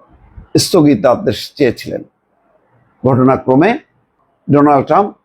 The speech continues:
সেই অনুরোধটা রক্ষা করেছেন। ফলে সারা বিশ্ব কিন্তু জানল যে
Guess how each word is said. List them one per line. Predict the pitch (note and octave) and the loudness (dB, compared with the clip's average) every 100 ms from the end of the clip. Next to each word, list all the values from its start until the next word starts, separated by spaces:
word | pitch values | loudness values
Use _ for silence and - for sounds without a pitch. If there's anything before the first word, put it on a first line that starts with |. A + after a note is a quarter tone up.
| _ _ _ | _ _ _
সেই | - D3 | -2 2
অনুরোধটা | B2 C3 B2+ A2+ - G#2+ | 4 2 2 0 0 -2
রক্ষা | G#2+ - C#3+ | -2 -4 -4
করেছেন। | - G2 - - - _ _ _ _ _ _ _ _ _ _ _ | -4 -6 -6 -16 -20 _ _ _ _ _ _ _ _ _ _ _
ফলে | E3 E3+ C#3+ D3+ - _ _ _ | 0 4 2 0 -6 _ _ _
সারা | - D3 D#3 | -6 0 2
বিশ্ব | C3+ D#3+ - A3+ | 2 0 -2 -2
কিন্তু | F#3+ D#3+ A#2+ | 0 0 0
জানল | B2 C3+ B2+ B2 - _ _ _ _ _ - | 2 2 2 0 -4 _ _ _ _ _ -4
যে | A#2 C#3 C3+ | 2 4 4